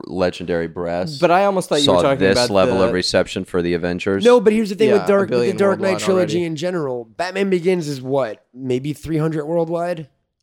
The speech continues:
Speaker 2: Well, Batman Begins was much smaller, but the, the
Speaker 3: It's Heath Ledger. That's
Speaker 2: the
Speaker 3: why
Speaker 2: film,
Speaker 3: Dark Knight
Speaker 2: yeah, the
Speaker 3: performed
Speaker 2: Dark
Speaker 3: like
Speaker 2: Knight,
Speaker 3: that.
Speaker 2: not the Dark Knight Rises.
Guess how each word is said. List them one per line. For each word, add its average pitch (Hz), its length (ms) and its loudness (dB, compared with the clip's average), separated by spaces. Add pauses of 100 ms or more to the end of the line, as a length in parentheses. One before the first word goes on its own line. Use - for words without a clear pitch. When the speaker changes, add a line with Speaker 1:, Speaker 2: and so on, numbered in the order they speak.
(680)
Speaker 2:
Well, 139 100 6
Batman 170 300 4
Begins 143 360 2
was 117 160 0
much 113 200 -6
smaller, 113 300 -2
but 107 320 -8
the, 120 240 -2
the 131 180 -4
Speaker 3:
It's - 100 4
Heath 240 140 4
Ledger. 139 480 0
That's 170 240 0
Speaker 2:
the 147 60 0
Speaker 3:
why 220 160 6
Speaker 2:
film, 190 100 6
Speaker 3:
Dark 208 180 4
Knight 190 140 4
Speaker 2:
yeah, 143 120 6
the - 60 0
Speaker 3:
performed 202 180 2
Speaker 2:
Dark 143 160 4
Speaker 3:
like - 80 -6
Speaker 2:
Knight, 123 320 -2
Speaker 3:
that. - 80 -16
Speaker 2:
not 131 240 0
the 143 60 -6
Dark 120 240 -2
Knight 110 180 -8
Rises. 107 560 -8